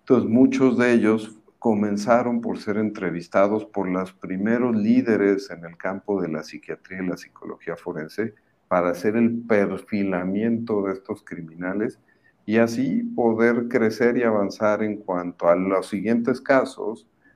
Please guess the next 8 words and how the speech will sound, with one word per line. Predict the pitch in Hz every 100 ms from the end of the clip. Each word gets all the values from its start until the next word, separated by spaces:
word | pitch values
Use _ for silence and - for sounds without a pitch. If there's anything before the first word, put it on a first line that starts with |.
| _
detectar | 95 95 95 98 - 98 101
las | 101
características | - 98 85 - 82 85 90 - 92 - 90 87 - _
y | - 95
los | 90 87 87
datos | 92 95 - 92 87
que | -
eran | 87 90 92